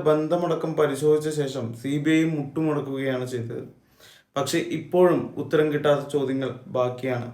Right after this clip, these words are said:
നമ്മുടെ ജസ്ന മരിച്ചുവെങ്കിൽ മൃതദേഹം എവിടെയാണ്? അഥവാ ജീവിച്ചിരിപ്പുണ്ടെങ്കിൽ എന്തുകൊണ്ടാണ് കണ്ടെത്താൻ കഴിയാത്തത്? ഈ ചോദ്യങ്ങൾക്കൊക്കെ ഉത്തരം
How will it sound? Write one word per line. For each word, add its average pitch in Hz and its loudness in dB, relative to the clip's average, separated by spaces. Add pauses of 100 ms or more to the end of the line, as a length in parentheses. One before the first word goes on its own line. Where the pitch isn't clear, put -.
(1040)
നമ്മുടെ 135 0
ജസ്ന 151 0 (200)
മരിച്ചുവെങ്കിൽ 147 2 (200)
മൃതദേഹം 135 0
എവിടെയാണ്? 120 -2 (300)
അഥവാ 131 2 (140)
ജീവിച്ചിരിപ്പുണ്ടെങ്കിൽ 139 -4 (500)
എന്തുകൊണ്ടാണ് 143 4 (340)
കണ്ടെത്താൻ 131 -2
കഴിയാത്തത്? 120 -2 (640)
ഈ 143 0
ചോദ്യങ്ങൾക്കൊക്കെ 160 4 (140)
ഉത്തരം 131 2